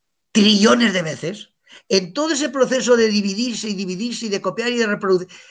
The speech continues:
se, se producen errores en las copias. Es decir, hay trozos que faltan o trozos que,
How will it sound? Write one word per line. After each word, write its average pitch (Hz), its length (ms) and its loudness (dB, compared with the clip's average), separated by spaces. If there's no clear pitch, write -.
se, - 240 -6
se 185 220 -2
producen 202 380 2
errores 208 720 2
en 170 120 -2
las 160 120 0
copias. - 600 -6
Es 165 100 -2
decir, 208 320 0
hay 185 180 0
trozos 202 340 -2
que 175 120 -2
faltan 240 420 0
o 196 80 -2
trozos 170 240 -6
que, 180 260 -4